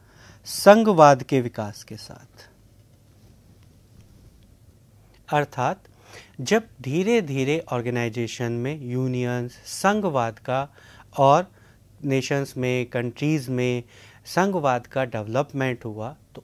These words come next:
उसी के साथ-साथ पर्सनल ऑफिस का इवेंट, ये अप्रोच धीरे-धीरे डेवलप होने लगी। बेसिक आइडिया जो था इसका था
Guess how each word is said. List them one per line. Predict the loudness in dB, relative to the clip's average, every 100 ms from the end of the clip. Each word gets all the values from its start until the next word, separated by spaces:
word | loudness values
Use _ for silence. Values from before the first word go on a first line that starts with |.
| -14
उसी | -8 -4 -4
के | -4 -8
साथ-साथ | -4 -4 -4 -8 -8 -8 -12 -20 -20 _
पर्सनल | -2 -2 -6 -6 -8 -8
ऑफिस | -8 -8 -10 -12 -12
का | -14 -14 -10
इवेंट, | -8 -4 -2 -4 -8 -20 -10
ये | -10
अप्रोच | -8 -12 -4 -4 -4 -6 -14 -18 -20 -20 -20
धीरे-धीरे | -6 -2 0 0 -2 -4 -2 -4
डेवलप | -6 -8 -10 -12 _ _ -4
होने | -2 -2 -6
लगी। | -14 -18 -20 -20 -20 _ _ _ -20 -20 -20 -20 -20 -20 -12
बेसिक | -2 0 0 0 -6 -6 2
आइडिया | 4 4 4 6 6 4 -4 -20 -20 -10 0
जो | 0
था | 4 2 2 -4 -20 -8
इसका | -6 0 2 2
था | 4 2